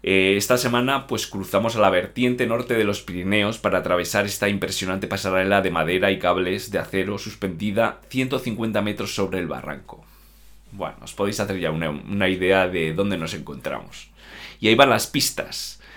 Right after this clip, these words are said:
La constante humedad provocada por su orientación norte y la cercanía al mar Cantábrico confieren a este barranco un aspecto misterioti-, misterioso y selvático.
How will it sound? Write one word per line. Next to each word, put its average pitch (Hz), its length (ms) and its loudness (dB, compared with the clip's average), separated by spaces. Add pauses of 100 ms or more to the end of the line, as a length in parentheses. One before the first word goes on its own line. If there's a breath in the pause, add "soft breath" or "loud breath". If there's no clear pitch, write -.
(300 loud breath)
La - 160 0
constante 147 500 2
humedad 110 640 6
provocada 101 640 6
por 101 120 0
su 104 140 -2
orientación 95 680 2
norte 95 320 0
y 92 60 -2
la 87 120 0
cercanía 98 560 -2
al 90 140 0
mar 98 240 -2
Cantábrico 95 760 -4
confieren 110 640 -2
a 98 120 0
este 104 260 -4
barranco 101 760 -4
un 117 220 -2
aspecto 110 500 -4
misterioti-, 107 920 -4
misterioso 107 760 -2
y 120 120 -8
selvático. - 760 -8